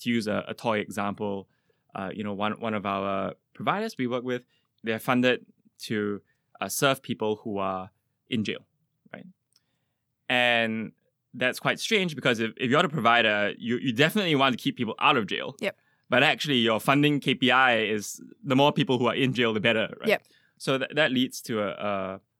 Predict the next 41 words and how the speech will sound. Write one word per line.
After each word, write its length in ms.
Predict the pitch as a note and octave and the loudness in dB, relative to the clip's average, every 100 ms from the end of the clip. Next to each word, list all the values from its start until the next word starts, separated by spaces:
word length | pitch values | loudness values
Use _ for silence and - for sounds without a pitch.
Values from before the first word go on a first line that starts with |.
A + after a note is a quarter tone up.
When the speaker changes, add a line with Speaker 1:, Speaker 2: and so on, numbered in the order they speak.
| - | -6
Speaker 1:
difference 380 | C3 D3+ B2+ A#2+ | -4 -2 -2 -2
in 80 | G2+ | -6
incentives 640 | F#2+ A2+ G#2 E2 G2 A2+ | -4 -6 -6 -8 -8 -6
Speaker 2:
Yep. 140 | - - _ _ _ | -6 -8 _ _ _
Speaker 1:
that 240 | A#2 A2+ - - _ _ - - | 0 0 0 -14 _ _ -20 -6
is 180 | - A#2 | -4 0
certainly 300 | E3+ F3 G#3 | 4 4 6
not 280 | D3+ C#3+ A2+ | 6 4 2
something 320 | C#3 A2 B2+ | 0 0 0
that 140 | G2+ B1+ | 0 -4
is 140 | G#2 | -4
top 160 | C3+ - | -4 -2
of 60 | |
mind 200 | A#2 C3 | 2 2
for 80 | C#3 | 2
the 80 | G#2+ | -2
service 240 | A2+ G#2 | -2 -4
providers, 360 | - - B1+ G#2 | -6 -10 -8 -6
but 120 | - | -6
it 80 | B2 | 0
makes 200 | D3 E3+ | 0 0
it 60 | C#3 | 0
more 160 | C3+ | 0
difficult 420 | A2+ B2 - - | 0 -2 -2 -4
for 120 | - A2 | -2 -2
them 180 | A2 G#2+ | 0 -2
to 100 | G#2 | -4
do 140 | G#2+ | -2
what 180 | G#2+ G#2+ | -2 -2
they 60 | |
actually 280 | G#2+ A2 A#2+ | -2 -2 0
really 200 | A2 B2 | 2 4
want 140 | A2 G2+ | 2 -2
to 60 | |
do, 140 | G2 - | -6 -6
which 120 | - | 0
is 80 | A#3+ | 2
keep 140 | A3+ G3+ | 2 0
Speaker 2:
Mm. 40 | |
Speaker 1:
people 200 | G3+ - | -4 -10
out. 180 | - - | -12 -18